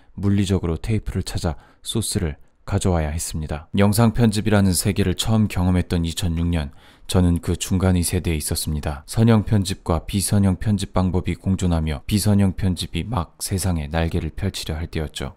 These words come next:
그때 당시 처음 접한 편집 프로그램은 아비드 리퀴드라는 프로그램이었습니다. 원래 피나클사에서 나온 편집 프로그램으로 그때 당시로서는 혁신적이었던 자동 저장 기능과 편리한 유저 인터페이스, 방송용 고화질 영상 편집에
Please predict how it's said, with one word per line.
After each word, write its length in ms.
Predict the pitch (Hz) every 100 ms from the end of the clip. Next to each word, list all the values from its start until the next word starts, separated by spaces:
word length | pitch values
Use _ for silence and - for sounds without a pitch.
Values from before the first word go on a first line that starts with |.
| _
그때 220 | 127 127
당시 280 | 117 113 120
처음 360 | - 127 127 110
접한 340 | 101 - 90
편집 320 | 101 95 87
프로그램은 540 | - 95 85 85 80 73
아비드 360 | 90 101 90
리퀴드라는 720 | 92 90 - - 98 87 80 73
프로그램이었습니다. 960 | - 95 85 78 76 - 85 78 78 -
원래 240 | 92 90 82
피나클사에서 840 | - 120 107 - 104 - 90 95
나온 200 | 87 80
편집 380 | 73 95 - -
프로그램으로 580 | - 90 85 78 78 - - - -
그때 220 | 107 107
당시로서는 640 | 98 95 - 95 - 90 78
혁신적이었던 840 | 95 - 123 104 90 90 - 80
자동 340 | - 104 104 101
저장 320 | 101 90 87
기능과 440 | - 87 82 78 - - - -
편리한 440 | 127 120 120 98
유저 300 | 92 85 87
인터페이스, 720 | 87 - - 92 80 - 73 -
방송용 580 | - 104 98 101 98 92
고화질 520 | - 98 92 87 90
영상 300 | 87 82 92
편집에 420 | 85 87 82 85